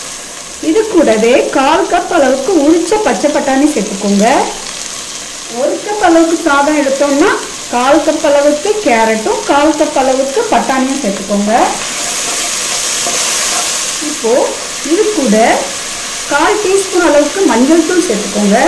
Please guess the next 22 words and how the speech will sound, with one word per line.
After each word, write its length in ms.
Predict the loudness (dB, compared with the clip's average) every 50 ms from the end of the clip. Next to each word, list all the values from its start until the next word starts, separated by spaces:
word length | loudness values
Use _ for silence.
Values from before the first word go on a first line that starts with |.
| 0 0 -4 -6 -8 -10 -10 -10 -10 -10 -10 -10 -12 -12 -12 -12 -12 -12 -12 -12 -14 -14 -12 -8 -4
இந்த 120 | 0 0 0 2 2
கேரட் 340 | 0 0 0 0 0 0 -2 -2
சாதத்துக்கு 480 | 0 2 2 2 0 0 -4 -4 -2 -4 -2 0
தேவையான 400 | 2 2 2 2 2 2 2 2
அளவுக்கு 340 | 2 2 2 0 0 0 0 0 0
உப்பு 180 | 0 -2 -4 -4 -2
சேர்த்துக்கோங்க. 520 | -2 -4 -4 -4 -4 -2 0 2 2 4 4 2 2 0 -2 -4 -6 -8 -8 -8 -8 -10 -10 -10 -10 -10 -10 -10 -10 -10 -12 -12 -12 -12 -12 -12 -12 -12 -10 -8 -6 -4 -4 -4 -4 -4 -4 -4 -4 -4 -4 -4 -4 -4 -4 -4 -2 -2 -2 -2 -2 -2 -2 -2 -2 -2 -2 -2 -2 -2 -2 -2 0
இது 100 | 0 2 2
நல்லா 240 | 2 2 2 2 4 4 4 4
எண்ணெயில 460 | 2 4 4 4 6 4 4 4 2 2 2 2
வதக்கி 300 | 2 2 0 0 0 0 0 0
விட்டுக்கலாங்க. 600 | -2 -4 -4 -4 -4 -2 -2 -2 0 0 0 0 0 0 -2 -2 -4 -4 -4 -4 -4 -4 -4 -6 -6 -6 -6 -6
இப்போ 220 | -6 -4 -2 0 0 0 2 2 2
இது 120 | 2 2 2 2 2
கூட 200 | 2 4 4 4 4 2 2 4 4
ரெண்டு 280 | 6 6 6 6 6 4 4 4
டேபிள் 320 | 2 2 4 4 4 4 2
ஸ்பூன் 220 | 2 0 2 2 4
அளவுக்கு 340 | 2 0 0 -2 -4 -2 -2 0 2
தயிர் 280 | 2 4 4 4 4 2
சேர்த்துக்கலாங்க. 600 | 0 0 0 0 0 0 0 0 0 0 0 0 0 0 0 -2 -4 -6 -10 -10 -6 0 2
ரொம்ப 260 | 2 4 4 2 2